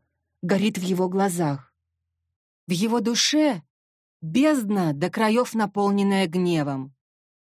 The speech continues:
Эти глаза напоминают мне холодный взгляд Карнана.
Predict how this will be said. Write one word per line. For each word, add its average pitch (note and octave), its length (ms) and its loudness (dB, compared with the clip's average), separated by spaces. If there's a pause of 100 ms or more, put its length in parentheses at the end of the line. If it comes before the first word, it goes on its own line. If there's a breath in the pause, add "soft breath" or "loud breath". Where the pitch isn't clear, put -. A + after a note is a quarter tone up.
(540)
Эти G#3+ 200 0
глаза A#3 520 0 (380)
напоминают A3+ 640 2
мне A3 160 2
холодный G#3+ 560 0
взгляд F#3+ 420 0
Карнана. D3+ 800 -4